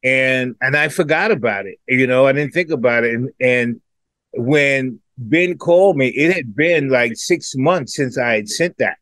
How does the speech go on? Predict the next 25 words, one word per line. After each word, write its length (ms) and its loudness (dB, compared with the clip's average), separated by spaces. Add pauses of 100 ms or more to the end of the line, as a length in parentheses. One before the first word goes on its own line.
(680)
And, 520 0 (100)
and, 460 0
um, 600 0 (680)
and 120 0
that's 200 0
how 240 -2
he 100 0
got 300 -2
it. 120 -12 (640)
And 180 2
he, 360 2
he 180 2
said, 380 2
"Look, 240 4
we, 280 0
you 140 2
know, 140 4
we, 340 2
we 220 4
already 360 4
have 240 0
things 300 -4
in 160 -2
place 400 -4
for 420 -2